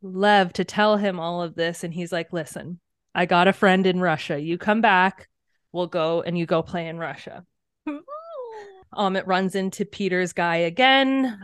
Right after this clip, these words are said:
Speaker 1: um, and he apologizes, um, and he says, like, "No hard feelings, though. We just don't do business the way your uncle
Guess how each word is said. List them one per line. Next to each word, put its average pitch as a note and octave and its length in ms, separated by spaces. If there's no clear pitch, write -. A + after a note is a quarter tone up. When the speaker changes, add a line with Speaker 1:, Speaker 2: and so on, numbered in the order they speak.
Speaker 1:
um, F3+ 480
and F#3+ 180
he F3+ 460
apologizes, F#3+ 1400
um, F3+ 440
and F#3 160
he F#3 180
says, F3 460
like, E3 220
"No F#3 160
hard F#3 240
feelings, A3+ 480
though. F#3 160
We G3 160
just F#3+ 220
don't F#3+ 340
do F#3+ 360
business F#3+ 460
the F3 120
way E3+ 180
your D#3+ 300
uncle A3 760